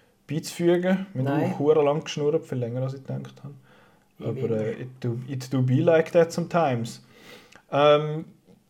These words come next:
Speaker 1: wenn wir unsere Coverage vom Pod-, äh, vom Podcast, vom nif, kann man auf, äh, outnow punkt c h nachlesen. Dort, äh, ist irgendwie, es geht, jetzt ist noch ein Monat etwa ruhig, oder? Und nachher kommt,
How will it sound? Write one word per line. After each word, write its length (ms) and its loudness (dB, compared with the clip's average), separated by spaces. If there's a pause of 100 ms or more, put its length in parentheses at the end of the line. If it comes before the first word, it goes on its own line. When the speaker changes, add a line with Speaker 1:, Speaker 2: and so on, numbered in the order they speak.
(100)
Speaker 1:
wenn 220 4
wir 120 4
unsere 220 -2
Coverage 720 -2
vom 300 -6
Pod-, 300 -8
äh, 80 0
vom 180 -12
Podcast, 480 -20
vom 180 0
nif, 380 -6 (100)
kann 140 2
man 120 -2
auf, 260 -10
äh, 180 -4
outnow 400 -8
punkt 260 -12
c 120 -8
h 100 -8
nachlesen. 720 -4 (500)
Dort, 260 -6
äh, 320 4
ist 140 -8
irgendwie, 220 -4
es 180 -10
geht, 440 4
jetzt 160 -6
ist 100 -2
noch 120 6
ein 60 -4
Monat 300 4
etwa 220 -2
ruhig, 280 2
oder? 260 -2
Und 60 0
nachher 220 -4
kommt, 460 -10